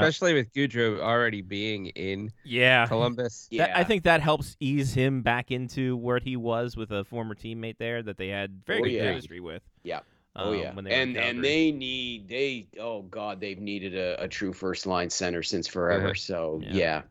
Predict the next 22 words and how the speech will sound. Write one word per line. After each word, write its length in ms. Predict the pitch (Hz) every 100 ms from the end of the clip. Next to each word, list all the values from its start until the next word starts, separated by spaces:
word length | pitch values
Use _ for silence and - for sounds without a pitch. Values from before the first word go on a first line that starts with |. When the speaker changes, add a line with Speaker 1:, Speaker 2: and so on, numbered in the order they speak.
| _ _
Speaker 3:
That's, 220 | 165 190
that's, 260 | 202 208 -
that's, 320 | 208 277 -
that 220 | 277 339
one's 200 | 370 294
not 220 | 247 226
bad. 200 | 175 131
I, 140 | 113 127
I 100 | -
don't 160 | 175 151
mind 200 | 139 110
that 160 | 78 -
one. 60 |
Speaker 2:
All 40 | 139
right, 100 | 143
well, 140 | 123
more 220 | 123 135 143
Flames 380 | - 131 113
action. 440 | 120 127 - 101 98 - - _ _ _ _
Speaker 3:
Here 100 | 92
we 100 | 110
go. 260 | 139 156